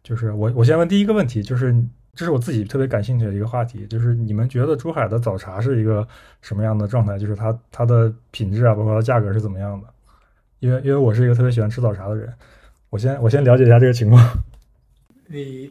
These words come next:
Speaker 2: 讲到早茶这个的话，就讲到了我的一个爱好的范围吧，就是说，如果你很喜欢喝早茶这件事情的话，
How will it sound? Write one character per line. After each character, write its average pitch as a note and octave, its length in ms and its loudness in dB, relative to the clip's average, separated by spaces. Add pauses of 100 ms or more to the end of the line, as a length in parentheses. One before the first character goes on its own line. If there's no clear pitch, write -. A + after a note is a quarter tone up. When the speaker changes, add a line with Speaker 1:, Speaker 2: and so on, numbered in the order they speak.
(120)
Speaker 2:
讲 D3 140 -6
到 F#3 120 -2
早 B2 200 -6
茶 A#2+ 260 -12
这 D#3+ 140 -4
个 D3 120 -2
的 C3+ 80 -4
话， C#3 100 -8
就 D3 140 -8
讲 A#2+ 200 -12
到 A2+ 220 -10
了 D3 260 -8 (120)
我 B2+ 260 -8
的 C#3+ 240 -8 (460)
一 C3+ 100 -18
个 C#3+ 460 -6 (560)
爱 G3+ 180 2
好 F3+ 220 -4
的 C#3+ 80 -12
范 D#3+ 300 -4
围 A#2+ 80 -14
吧， A#2 100 -16
就 C#3 100 -12
是 C#3 60 -10
说， C3+ 180 -12 (640)
如 F#3 100 -2
果 A3+ 80 4
你 F3+ 60 0
很 C#3 200 -6
喜 E3 140 -14
欢 C3+ 280 -10
喝 D3 240 -12
早 A#2+ 180 -12
茶 - 160 -20
这 B2+ 100 -10
件 C#3+ 80 -6
事 C#3+ 160 -14
情 A2+ 160 -18
的 G#2 60 -18
话， G#2+ 200 -16